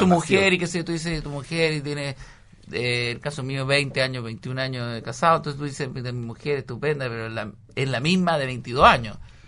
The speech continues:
Speaker 1: O sea, la
Speaker 2: Hay
Speaker 1: bici-,
Speaker 2: desgaste,
Speaker 1: la bicicleta,
Speaker 2: hay desgaste.
Speaker 1: la bicicleta es bonita, pero es la misma bicicleta.
Speaker 2: <laughs>
Speaker 1: Y, y, y, y ella dirá, "Bueno, este es un, eh, un tanque a pedales,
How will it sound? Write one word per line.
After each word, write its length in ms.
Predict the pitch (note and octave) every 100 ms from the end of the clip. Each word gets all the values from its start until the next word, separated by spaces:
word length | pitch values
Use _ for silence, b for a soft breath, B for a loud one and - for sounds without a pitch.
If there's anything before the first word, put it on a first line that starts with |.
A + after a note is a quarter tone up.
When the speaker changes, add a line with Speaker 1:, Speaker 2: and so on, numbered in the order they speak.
| b
Speaker 1:
O 40 | -
sea, 300 | B2 - - - -
la 120 | A#2+ B2+
Speaker 2:
Hay 80 |
Speaker 1:
bici-, 80 | C3+
Speaker 2:
desgaste, 260 | D3+ C#3+ -
Speaker 1:
la 80 | C3+
bicicleta, 420 | C3 C#3 C#3 E3+
Speaker 2:
hay 60 | D3
desgaste. 240 | A#2 A2
Speaker 1:
la 80 | C3+
bicicleta 420 | C3+ C3+ C#3 E3+
es 60 | C#3+
bonita, 400 | C3 E3+ G#3+ F3+
pero 160 | C3+ C#3+
es 60 |
la 100 | B2
misma 240 | C#3+ D#3+ A#2+
bicicleta. 580 | A#2+ G3 F4 A3 - -
Speaker 2:
<laughs> 60 | - B B B B
Speaker 1:
Y, 100 | D#3+ D#3+
y, 320 | D#3+ E3 D#3 D#3
y, 240 | D3+ C#3+ C3+
y 40 | E3
ella 180 | F3 E3
dirá, 280 | D#3 E3+ F3
"Bueno, 280 | F3 D#3 C#3
este 320 | - D3+ F3
es 60 | D3+
un, 220 | D3 C#3
eh, 540 | C3 B2 A#2 A2+ A2 -
un 280 | A#2 A#2+ B2
tanque 260 | D3+ D3
a 60 | D3+
pedales, 500 | D3+ F3+ D#3 D#3+ E3+